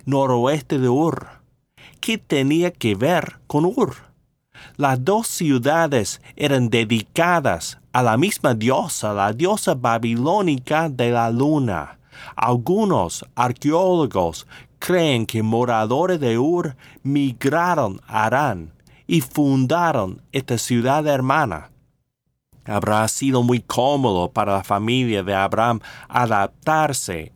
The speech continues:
a esta nueva ciudad, sobre todo para el padre de Abraham, quien adoraba a otros dioses, según el libro de Josué. Fue únicamente después de su muerte que Abraham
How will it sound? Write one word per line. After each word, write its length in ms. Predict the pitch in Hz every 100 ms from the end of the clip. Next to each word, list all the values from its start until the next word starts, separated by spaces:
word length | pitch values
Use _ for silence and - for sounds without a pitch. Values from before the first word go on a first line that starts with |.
| -
a 60 |
esta 220 | 117 - 110
nueva 320 | 113 127 123
ciudad, 560 | - 123 127 151 104 - - - - - -
sobre 440 | - 170 143 147
todo 400 | 160 220 202 180 - -
para 220 | 143 123
el 60 | 117
padre 500 | - 180 214 147 120
de 80 |
Abraham, 560 | 101 98 95 90 85 80 - -
quien 160 | - 156
adoraba 600 | 139 123 120 135 165 170
a 20 |
otros 400 | 139 151 156 139
dioses, 580 | 113 139 190 - - 98
según 320 | - 113 123
el 140 | 117 110
libro 260 | 127 117
de 80 | 101
Josué. 800 | - 92 85 - 127 131 - _ _ _ - - -
Fue 300 | - 156 143
únicamente 960 | 165 202 214 175 143 135 120 98 - 90
después 640 | 101 - _ - 233 208
de 120 | 127
su 180 | 120 123
muerte 720 | 123 185 208 139 - 85 76 _ - -
que 100 | 127
Abraham 680 | 113 107 127 147 175 180